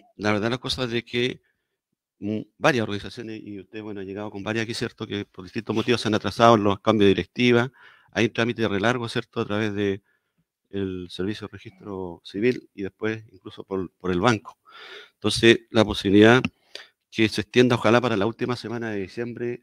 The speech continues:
la, la rendición de las organizaciones sería, digamos, algo muy, muy positivo. Eso solamente,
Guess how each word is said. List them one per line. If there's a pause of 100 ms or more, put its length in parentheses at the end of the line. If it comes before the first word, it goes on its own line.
(120)
la,
la
rendición
de
las
organizaciones (580)
sería,
digamos,
algo
muy,
muy
positivo. (480)
Eso
solamente,